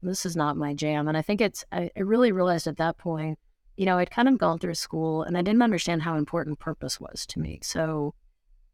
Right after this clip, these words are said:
you know, if leadership is taking initiative, so where do you want to take that initiative in a purposeful way to live your life, right? So when you look back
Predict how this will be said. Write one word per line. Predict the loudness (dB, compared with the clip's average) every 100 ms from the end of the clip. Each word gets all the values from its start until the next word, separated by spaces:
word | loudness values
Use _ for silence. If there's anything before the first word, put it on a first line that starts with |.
| -6
you | 0
know, |
if | 0
leadership | 2 2 2 0 -2
is | -2
taking | -4 -2 -2
initiative, | 0 -2 -2 -2 -2 -4
so | -8
where | -6 -4 -2
do | 0
you |
want | 2 2
to |
take | 0 -2 -2
that | -2 -2
initiative | -2 -2 -2 -2 -2
in | -2
a | -4
purposeful | -6 -6 -4 -6 -6 -4
way | -2 -2 -2 -2 -6 -8 _ -20 _ _ _
to | -4
live | -2 0 0
your | 0
life, | 0 -2 -4 -6 -16 -8
right? | -4 -4
So | -4 -2
when | 0
you | 0
look | 0 0 -2
back | -2 0 0 -2